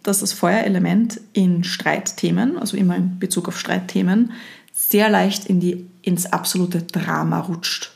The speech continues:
Also auch, das sind die, die sich so richtig hochschaukeln und dann immer verrückter werden mit dem, was sie dir an den Kopf schmei-, schmeißen und, und auch die Pferde, die sich dann so diese typischen, ich sag jetzt mal,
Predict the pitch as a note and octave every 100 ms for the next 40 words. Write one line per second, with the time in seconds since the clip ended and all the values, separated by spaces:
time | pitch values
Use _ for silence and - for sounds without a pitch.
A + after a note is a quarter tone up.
0 | _ - - - - _ _ F3+ F3+ F3+
1 | E3+ - - _ - F#3 F3 F#3 G#3+ G3
2 | F#3+ F3 G3+ A3 A#3 A#3+ - G#3 G#3 -
3 | F3+ F#3+ G#3 G#3+ G#3+ F#3 F#3 F#3 G#3+ A3+
4 | A3+ A3+ - - - G#3 A3+ G#3+ G3+ F#3+
5 | G3+ G#3 G3+ G3+ G3 G3 G3 F#3 G3 G3
6 | G3+ - - - F3+ F3 F#3 F#3 - F#3
7 | E3+ F#3 G3 F#3 F#3 F#3 F3+ F3+ F3+ E3+
8 | F3+ - F#3 G#3 G#3 G3+ F#3+ F#3 F#3+ F#3
9 | F3+ - - - F#3 F#3 F#3 F3+ G3+ G#3+
10 | - G3 F#3 - F3 F3+ F3+ F3+ F3